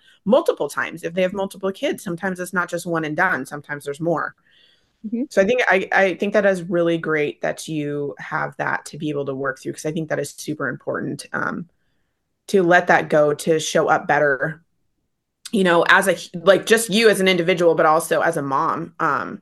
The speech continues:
Speaker 1: to let that go. It's kinda like that weight, you need to get that, you know, off your back, right?
Speaker 2: Yeah, yeah. A lot of people will say that after their session, they were able to feel much more present with their child, because a lot of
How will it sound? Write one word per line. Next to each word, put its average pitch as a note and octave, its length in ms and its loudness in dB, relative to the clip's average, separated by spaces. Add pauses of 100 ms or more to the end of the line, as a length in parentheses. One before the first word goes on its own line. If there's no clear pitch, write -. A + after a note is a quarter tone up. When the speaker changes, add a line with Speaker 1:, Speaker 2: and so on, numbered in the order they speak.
Speaker 1:
to F3+ 120 -4
let D#3 240 -2
that - 180 0
go. D#3 220 0
It's - 180 -8
kinda D#3+ 180 -10
like D3 180 -6
that C3+ 200 -4
weight, C#3 260 -4
you C3 60 -10
need C3+ 160 -10
to - 100 -12
get D3+ 220 -6
that, - 200 -4 (680)
you E3 80 -12
know, D3 140 -6
off D#3+ 240 -2
your - 80 -4
back, - 480 -2
right? D3 360 -4 (460)
Speaker 2:
Yeah, A#3 300 0
yeah. A3 280 -4
A A3+ 80 0
lot A#3 220 2
of C4 80 -2
people B3+ 300 -2
will A3 100 0
say G#3 380 -4
that F#3+ 280 -2 (440)
after G#3 320 -2
their G#3+ 160 -2
session, G3+ 480 -4
they F#3+ 100 0
were F#3+ 160 -2
able G3 280 -2
to G3+ 120 -8
feel F#3+ 260 -4
much F#3+ 280 -4
more G#3 140 -4
present G3 360 -4
with A#3+ 160 -2
their B3+ 140 0
child, C#4 360 0
because B3 300 -4
a G3 60 -4
lot G3 240 -2
of G#3 120 -8